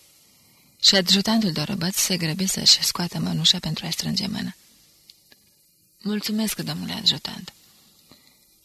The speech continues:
Apăsă pe cuvântul adjutant, pentru că știa că nimic nu-l indispunea mai mult pe Dorobăț decât atunci când îi se spunea domnă major. Mai schimbară câteva banalități, apoi se despărțiră.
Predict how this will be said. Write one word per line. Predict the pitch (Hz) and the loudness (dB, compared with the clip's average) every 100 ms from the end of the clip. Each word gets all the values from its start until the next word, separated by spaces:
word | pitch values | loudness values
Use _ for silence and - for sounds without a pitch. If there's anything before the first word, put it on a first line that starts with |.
| _ | _
Apăsă | 202 202 202 - 240 | 2 4 2 0 -2
pe | 190 | -4
cuvântul | - 165 160 214 | -4 -6 -6 -4
adjutant, | 214 160 170 156 160 180 214 - - | -6 0 0 0 -4 -4 -4 -10 -8
pentru | - 190 180 | -2 -2 -2
că | 180 | 0
știa | 175 196 196 | 2 2 -2
că | 185 | -2
nimic | 180 185 220 - | 0 2 0 -2
nu-l | 156 151 - | -6 -8 -8
indispunea | 160 156 151 - 156 156 | -6 -4 -4 -4 -4 -4
mai | 156 | -6
mult | 151 151 151 | -6 -8 -8
pe | 151 | -10
Dorobăț | - 156 - 156 - - - - | -10 -10 -8 -8 -8 -10 -10 -6
decât | 196 - 202 | -6 -4 -4
atunci | 165 175 180 | -4 -2 -2
când | 175 | -2
îi | 160 | -4
se | - - | -6 -6
spunea | - 156 156 | -6 -4 -4
domnă | 156 151 170 | -4 -4 -6
major. | 175 156 - 196 - - - - - - - - - _ _ | -4 0 0 -2 -20 -20 -20 -20 -20 -20 -20 -20 -20 _ _
Mai | - 220 | 4 4
schimbară | - 240 240 262 196 | 6 4 4 2 0
câteva | 160 156 160 | -2 -4 -4
banalități, | 151 160 156 156 160 190 202 - | -2 -2 -2 -6 -8 -8 -6 -8
apoi | - 196 - 170 | -6 -6 -6 -6
se | 160 | -6
despărțiră. | 185 - - - - - | -6 -6 -8 -8 -8 -8